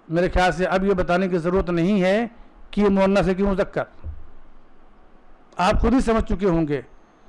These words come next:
कि अलामत बता दी गई है कि जिस इस्म के आखिर में गोलता हो, उसको झोली में से निकाल करके मुअन्नस मान करके उसको साइड में कर दो,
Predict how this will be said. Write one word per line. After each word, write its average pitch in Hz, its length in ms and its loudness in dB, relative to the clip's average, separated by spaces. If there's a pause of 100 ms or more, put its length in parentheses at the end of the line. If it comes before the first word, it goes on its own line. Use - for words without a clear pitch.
(260)
कि - 80 -6
अलामत 185 420 2
बता 196 280 4
दी 240 160 0
गई 175 160 2
है 160 220 0 (540)
कि 208 100 -4
जिस 208 240 0
इस्म 254 240 0
के 233 140 -2
आखिर 226 280 2
में 247 160 4
गोलता 240 440 2
हो, 262 460 0 (380)
उसको 220 280 0
झोली 190 320 2
में 202 120 0
से 202 140 -4
निकाल 180 300 0
करके 180 380 0
मुअन्नस 185 380 -2
मान 175 240 -2
करके 175 220 -4
उसको 170 180 -6
साइड 160 240 -2
में 202 120 -4
कर 160 140 -2
दो, 127 160 -12